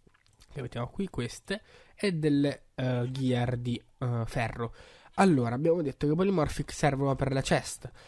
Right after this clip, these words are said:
quindi sono una, due, tre, quattro, cinque e sei. Allora, siamo, ne dobbiamo fare sei. Eh, servono sei rotelle, che vi ho detto che ho già fatto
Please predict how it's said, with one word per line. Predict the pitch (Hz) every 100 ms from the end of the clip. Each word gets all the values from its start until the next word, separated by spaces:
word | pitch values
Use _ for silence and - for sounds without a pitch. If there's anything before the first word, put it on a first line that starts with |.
| -
quindi | - 143 131
sono | - 123
una, | 180 131 110
due, | 113 135 - _ _ _ _ -
tre, | 131 117
quattro, | 113 110 - - 156 185 -
cinque | - 139 139 202 -
e | 151
sei. | - - 113 110 117 - -
Allora, | 156 131 117
siamo, | - - 127 127 123 123
ne | 127
dobbiamo | 131 135 131
fare | 127 117
sei. | - 117 113 113 139 214 - - - - - _
Eh, | 135 127
servono | 123 165 147 139
sei | - 170 147
rotelle, | 143 120 107 113 165 - -
che | - 117 -
vi | 127
ho | 120
detto | 117 -
che | 117
ho | 113
già | 120
fatto | - 117 - -